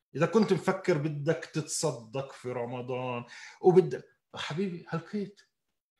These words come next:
أي حدا طلب منك أبليكيشن أعطيه، أي حدا طلب منك سيرفيس أعطيه، تبخلوش على حدا،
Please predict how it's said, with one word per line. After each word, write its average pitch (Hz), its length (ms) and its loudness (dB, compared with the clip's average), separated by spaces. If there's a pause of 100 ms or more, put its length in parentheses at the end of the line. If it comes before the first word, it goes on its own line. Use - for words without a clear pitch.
(320)
أي 214 160 4
حدا 190 260 0
طلب 180 320 0
منك 170 260 -2
أبليكيشن 147 580 -8
أعطيه، 110 400 -12
أي 170 120 0
حدا 165 240 -2
طلب 160 340 0
منك 147 260 -2
سيرفيس 143 420 -4
أعطيه، - 220 -12 (240)
تبخلوش 160 880 0
على 131 340 -2
حدا، 127 600 -6